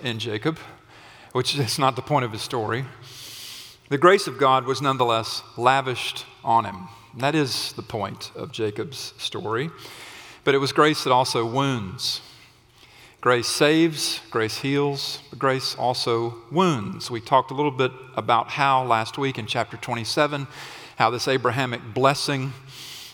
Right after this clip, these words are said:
what God said to Abraham in Genesis twelve, it goes to Isaac, and then Isaac thinks it's gonna go to Esau, but it actually goes to Jacob, and that's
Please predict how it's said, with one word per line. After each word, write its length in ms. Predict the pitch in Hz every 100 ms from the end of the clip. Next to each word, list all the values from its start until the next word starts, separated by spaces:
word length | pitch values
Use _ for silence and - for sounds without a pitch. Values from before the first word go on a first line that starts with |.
| -
what 160 | 110 107
God 240 | 127 127
said 180 | - 135
to 140 | 123
Abraham 400 | 135 127 123 131
in 80 | 123
Genesis 340 | 120 123 - -
twelve, 480 | - 151 143 - - - -
it 80 |
goes 220 | 101 117 110
to 100 | -
Isaac, 480 | 143 156 139 135 - - -
and 140 | 113
then 100 | 120
Isaac 320 | 120 143 139
thinks 200 | - 139
it's 100 | 127
gonna 180 | - 123
go 100 | 120
to 160 | 113 -
Esau, 500 | 190 185 160 143 143
but 100 | 120
it 160 | 110 127
actually 320 | 123 - 117
goes 280 | 113 107 -
to 280 | 113 107 104 - -
Jacob, 500 | - 151 160 147 131 - - - - - - - -
and 220 | 131 131
that's 340 | 135 - -